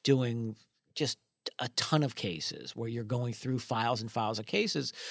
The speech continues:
so that you can get trials as a, as a young attorney. Um, and you're doing, uh, I mean,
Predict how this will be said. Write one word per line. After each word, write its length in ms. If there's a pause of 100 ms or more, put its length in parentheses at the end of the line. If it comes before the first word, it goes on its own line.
(120)
so 160
that 140
you 120
can 180
get 240
trials 600
as 320
a, 260
as 140
a 60
young 240
attorney. 560 (420)
Um, 440
and 160
you're 80
doing, 600 (120)
uh, 280
I 20 (100)
mean, 200